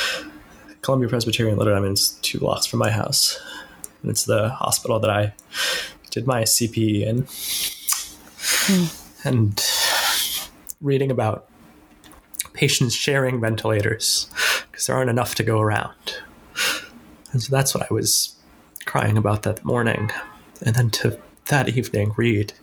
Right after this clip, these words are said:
Speaker 1: that the president says, "Oh, I don't believe that we'll need that many. I don't think we'll need that many ventilators." That, that is what evil looks like. How can you
Speaker 2: Hmm.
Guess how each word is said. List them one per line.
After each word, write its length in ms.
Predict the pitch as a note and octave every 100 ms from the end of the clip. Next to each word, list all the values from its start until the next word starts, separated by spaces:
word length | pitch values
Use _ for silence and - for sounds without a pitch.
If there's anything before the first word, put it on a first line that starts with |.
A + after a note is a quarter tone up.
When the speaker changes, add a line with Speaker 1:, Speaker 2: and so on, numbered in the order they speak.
| - - - - - - - - - - -
Speaker 1:
that 100 | -
the 80 | A#2
president 380 | - A#2+ A2 A2
says, 200 | - -
"Oh, 100 | A#2
I 80 | B2
don't 280 | A#2 -
believe 400 | - A2+ A2 A2
that 120 | - G#2+
we'll 180 | G#2
need 240 | G#2 G#2+ G#2
that 200 | G#2+ - -
many. 360 | - - - - - - - - - -
I 60 |
don't 180 | B2 A2
think 140 | G#2+ G#2
we'll 100 | A2
need 200 | A#2+ A#2
that 140 | G#2
many 160 | A2 G#2
ventilators." 920 | G#2 G#2 - - - - - - - - - - - - - - - -
That, 340 | B2+ B2+ - - - - - -
that 300 | C3+ B2+ -
is 160 | A2 -
what 120 | A2
evil 280 | A2+ - A#2+
looks 300 | A#2 - -
like. 380 | D3+ - - - - - - - - - - - -
How 200 | - C#3+
can 160 | C#3+ C#3+
you 160 | B2
Speaker 2:
Hmm. 240 | D#3+ D3